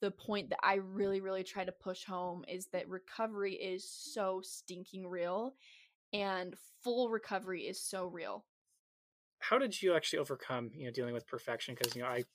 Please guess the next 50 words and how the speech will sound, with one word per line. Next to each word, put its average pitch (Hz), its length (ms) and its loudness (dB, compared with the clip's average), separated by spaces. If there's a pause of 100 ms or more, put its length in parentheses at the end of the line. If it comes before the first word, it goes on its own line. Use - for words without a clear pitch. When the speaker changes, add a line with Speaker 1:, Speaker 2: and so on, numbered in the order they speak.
(100)
Speaker 2:
I 123 80 -8
tend 123 200 -4
to 120 40 -4
be 120 80 -4
per-, 120 220 -2
a 123 120 -4
bit 127 200 0
of 120 80 -2
a 117 40 -8
perfectionist. 131 840 -4
And 127 240 -4
so, 127 160 2
like, 123 220 2 (800)
how - 240 4
did 180 180 6
you 151 100 8
overcome 131 380 4
it? 117 80 -2
How 143 160 6
did 156 160 4
you 151 100 2
guys 139 340 4 (220)
are 147 80 4
able 135 200 4
to, 135 80 4
guys, 123 200 2
maybe 123 140 -2
keep 131 220 -2
in 127 120 -2
check 120 340 2
or 120 120 2
have 120 160 0
it 120 140 0
not 120 240 -2
run 120 260 0
you? - 280 -6 (720)
Speaker 1:
You 269 80 -2
know, 294 100 4
this 330 140 -4
is 381 140 -6
one 302 140 2
of 254 180 6 (320)
the 214 120 0
hardest 220 380 2
things 208 240 -6
that - 120 0
I 208 80 4
can 202 160 -6
probably 196 300 0
answer 254 400 -2